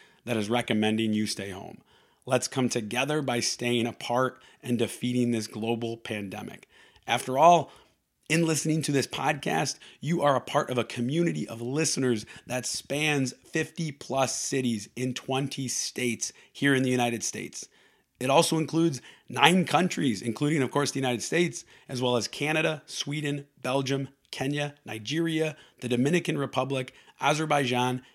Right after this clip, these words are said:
and the Ukraine. We are now more than ever in the history of the world, a global community. Let's think and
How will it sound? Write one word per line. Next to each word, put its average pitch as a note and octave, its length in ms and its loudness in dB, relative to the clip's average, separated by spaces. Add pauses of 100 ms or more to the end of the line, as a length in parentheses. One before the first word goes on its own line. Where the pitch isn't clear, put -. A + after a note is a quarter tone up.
(140)
and B2+ 160 4
the A#2+ 60 4
Ukraine. A#2+ 580 0 (500)
We D#3 160 0
are C#3+ 120 0
now C3+ 300 -2
more C3+ 220 0
than B2+ 280 2
ever B2+ 440 2
in C#3 160 0
the C3 80 2
history D#3+ 640 -4
of C#3 140 -6
the C3 80 -4
world, E3+ 580 -2 (320)
a C3 160 2
global C3+ 600 -2
community. A#2+ 800 -2 (400)
Let's C3+ 300 -2
think B2+ 340 -2
and A#2+ 140 -4